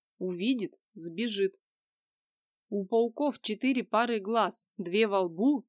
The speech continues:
и две пары на затылке. Кругозор чуть ли не триста шестьдесят градусов.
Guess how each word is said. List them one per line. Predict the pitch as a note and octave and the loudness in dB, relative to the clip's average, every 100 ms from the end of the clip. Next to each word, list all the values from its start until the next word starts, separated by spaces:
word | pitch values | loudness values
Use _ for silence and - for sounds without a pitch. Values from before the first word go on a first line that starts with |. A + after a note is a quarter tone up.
| _ | _
и | F#3 | -8
две | D#3+ F3+ C4+ | -4 -2 -2
пары | - F3+ F3+ | 0 -2 -2
на | E3+ F#3 | -4 -4
затылке. | B3+ C4 A3 G3+ - F#3+ - _ _ _ _ | -4 -2 -2 -2 -4 -6 -8 _ _ _ _
Кругозор | A3+ A#3 C4+ B3 C#4 G#3+ | -6 0 0 2 0 -2
чуть | - C#4+ B3+ | 0 0 0
ли | A3+ | 0
не | A3+ | -2
триста | A3 C4+ B3 - G#3 | 0 0 0 -2 -6
шестьдесят | - G3+ G#3 A3+ B3 F3+ | -4 -4 -6 -4 -2 -2
градусов. | F#3+ A3+ G3 E3 - E3 | 0 0 0 -2 -8 -10